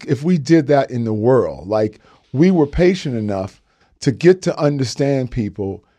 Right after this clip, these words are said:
people that might look different and might be on the opposing side that have more things in common with us than we ever imagined. And it could open up, it opens up a world. But we are,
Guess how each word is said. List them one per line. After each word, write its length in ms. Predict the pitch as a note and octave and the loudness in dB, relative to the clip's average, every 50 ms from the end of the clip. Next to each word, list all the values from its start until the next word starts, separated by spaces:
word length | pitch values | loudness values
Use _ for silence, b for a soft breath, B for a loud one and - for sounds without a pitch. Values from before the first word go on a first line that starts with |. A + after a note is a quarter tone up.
| _ _ - | _ _ -2
people 300 | F#3 G3+ E3+ F#3 F3 D#3+ | 0 0 2 2 6 6
that 180 | D3+ C#3 B2+ | 6 6 4
might 320 | B2+ C#3 D3+ F3 F#3 - D3 | 2 0 2 2 2 0 0
look 280 | C#3 C#3+ D3+ A#2 A2 - | 2 2 2 0 0 0
different 440 | D#3 D3+ D#3 - - D3+ D3 C#3+ | 2 2 2 0 -2 -4 -4 -2
and 100 | B2+ A#2+ | -4 -2
might 240 | A#2+ C3 D3 D#3+ C3+ | 0 0 0 -2 -2
be 120 | C3 D3 C#3+ | -2 -2 -2
on 300 | C#3 C3+ C3 B2+ B2+ A#2 | 0 0 -2 -2 -4 -4
the 100 | A#2 G2 | -6 -6
opposing 520 | A2 - D3 D3 C#3+ D3 C3+ B2+ A#2 A#2 | -4 -2 2 4 4 4 2 -2 -6 -6
side 600 | A2 - D3 C#3+ D3 B2+ G#2 G2 F#2+ F#2+ - _ b b b b b | -4 0 2 2 2 2 0 0 -4 -6 -8 _ b b b b b
that 160 | - C3 C3+ | -2 0 2
have 180 | D3 C#3 B2 A#2+ | 2 2 2 0
more 320 | A#2+ B2+ C3+ D#3 E3+ F3+ | 0 2 4 4 4 4
things 360 | E3+ - E3 D#3 D3+ D3 B2+ C#3 | 2 0 -4 -2 -2 -2 -2 -4
in 80 | B2+ | -4
common 420 | - C#3+ C#3+ C3+ B2+ B2+ B2 A#2+ A#2+ | -2 -2 -2 -2 -2 -2 -4 -4 -4
with 160 | A#2 A2 A#2+ | -4 -2 0
us 180 | A#2+ A2+ A2 | 0 0 0
than 180 | - A#2 A2 A2 | -4 -6 -4 -4
we 120 | A2 G#2+ - - - | -4 -6 -6 -6 -2
ever 320 | C3 D3 D3+ D3+ D3 C3 | 0 0 2 4 4 4
imagined. 720 | A#2+ A#2 A#2 A#2+ B2 B2+ C3 C3 F#2+ F#2+ G2 F#2 F2 F2+ - b b b b b b b b - | 4 2 0 0 0 0 0 -2 -2 -4 -8 -10 -10 -12 -14 b b b b b b b b -2
And 120 | C#3 C#3+ D#3 | 0 0 0
it 120 | E3+ D#3+ | 0 0
could 140 | - F3 - | -2 -2 0
open 360 | - - F3+ E3+ - F3 E3 | 2 2 2 2 0 -4 -2
up, 120 | D#3+ - D3 | -2 0 0
it 100 | D#3 D3 | -2 0
opens 400 | - E3+ D#3+ - E3+ D#3 C3+ E3 | 0 -2 -2 -2 -4 -4 0 0
up 180 | D3+ C#3+ D3 | 0 0 0
a 40 | D#3+ | -4
world. 540 | D#3 D3+ E3 G3 A#3 A3 - - E2 F2+ - | -2 0 2 2 2 2 0 -2 -6 -4 2
But 160 | D3 C#3+ C3+ C#3+ | 2 2 4 4
we 420 | C3+ D#3 F#3+ G#3+ A3+ A3+ A3+ - | 0 2 2 4 4 2 2 0
are, 600 | - - C#3+ C#3+ C3+ C3 B2+ B2+ B2 A#2+ C3 B2+ | 0 0 2 4 4 4 4 2 2 0 -2 -6